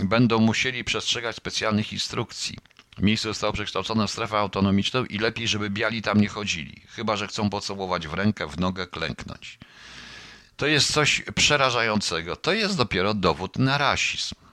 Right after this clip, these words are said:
Autentycznie na rasizm. To, to, co kiedyś ktoś się ze mnie śmiał, kiedy powiedziałem o odwrotnym rasizmie,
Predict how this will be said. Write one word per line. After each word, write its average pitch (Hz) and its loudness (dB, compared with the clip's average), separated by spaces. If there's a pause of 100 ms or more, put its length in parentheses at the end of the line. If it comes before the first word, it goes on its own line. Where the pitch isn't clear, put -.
(100)
Autentycznie 120 0
na 117 4
rasizm. - 0
To, 127 8
to, 139 6
co 104 0
kiedyś 110 0
ktoś 104 0
się 95 0
ze 104 4
mnie 95 4
śmiał, 110 2
kiedy 90 0
powiedziałem 92 2
o 85 4
odwrotnym 92 2
rasizmie, 76 -2